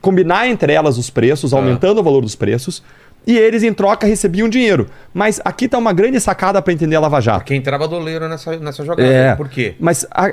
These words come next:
Speaker 1: as, pra,
Speaker 2: Ah, tá.
Speaker 1: antes, pra, pra entender quem tava envolvido. Por que que esses diretores que ganhavam mais de cem mil por mês, eles a-, queriam propina?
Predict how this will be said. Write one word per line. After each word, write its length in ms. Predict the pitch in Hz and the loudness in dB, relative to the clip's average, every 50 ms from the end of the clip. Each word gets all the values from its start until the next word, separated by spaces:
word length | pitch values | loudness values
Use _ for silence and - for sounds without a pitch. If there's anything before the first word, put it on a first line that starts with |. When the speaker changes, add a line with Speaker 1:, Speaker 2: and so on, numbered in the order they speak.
| - - | 0 -2
Speaker 1:
as, 80 | 180 | -2
pra, 220 | - - 208 185 - | -2 -4 -4 -2 0
Speaker 2:
Ah, 140 | 131 131 127 | -2 -2 -2
tá. 220 | - 120 104 95 - | -2 -6 -6 -4 -2
Speaker 1:
antes, 240 | 196 208 208 202 - | 0 0 0 0 -2
pra, 220 | - - 214 208 | -2 0 0 0
pra 160 | - - 233 240 | 0 0 -2 -2
entender 380 | 240 - 226 190 180 190 226 226 | 0 0 0 2 2 2 0 0
quem 200 | - 226 247 - | 0 -2 -2 0
tava 200 | 233 208 196 196 | 0 0 2 2
envolvido. 400 | 185 175 165 143 131 123 110 - | 2 2 2 4 2 2 0 0
Por 160 | - 220 208 | -2 -2 -2
que 120 | - 285 - | -2 -2 0
que 80 | - | 0
esses 200 | 254 - 220 190 170 | -2 0 0 0 2
diretores 500 | 170 220 196 139 - - 190 190 175 - | 2 2 0 2 2 0 0 0 0 -2
que 100 | - 156 | -2 0
ganhavam 340 | 160 165 160 165 165 165 | 0 0 0 0 0 0
mais 240 | 156 151 156 165 147 | 0 0 0 0 -2
de 60 | - | -2
cem 140 | - 180 175 | -2 0 0
mil 180 | 165 160 175 175 | 2 2 2 2
por 180 | - - 147 | 0 0 0
mês, 260 | 139 147 151 165 143 151 | 2 2 2 2 2 2
eles 200 | 151 143 131 143 | 2 2 2 0
a-, 140 | 143 147 | 0 -2
queriam 320 | - - 170 156 151 151 143 | -2 -2 0 2 2 2 2
propina? 480 | - 147 - - - 120 101 92 85 | 2 0 0 2 0 2 2 0 -4